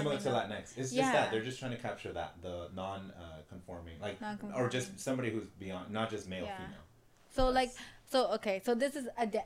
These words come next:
Speaker 2: identifier again.
Speaker 1: Yeah.
Speaker 2: I consider, I n-, when I was young and I was, I think, high school to college, like, undergrad, <clears throat> I would put Latino, Hispanic because that was in the box.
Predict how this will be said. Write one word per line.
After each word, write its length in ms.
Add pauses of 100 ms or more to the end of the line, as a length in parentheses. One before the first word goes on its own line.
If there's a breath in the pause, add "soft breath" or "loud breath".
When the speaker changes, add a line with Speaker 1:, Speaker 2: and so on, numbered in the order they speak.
Speaker 2:
identifier 760
again. 520 (340)
Speaker 1:
Yeah. 120 (200)
Speaker 2:
I 220
consider, 500
I 140
n-, 340 (640)
when 380
I 160
was 240
young 800
and 200
I 80
was, 200
I 100
think, 280
high 200
school 300
to 100
college, 720
like, 180
undergrad, 600 (760 loud breath)
<clears throat> 0 (880 loud breath)
I 140
would 240
put 460
Latino, 720
Hispanic 840
because 720
that 240
was 240
in 180
the 80
box. 460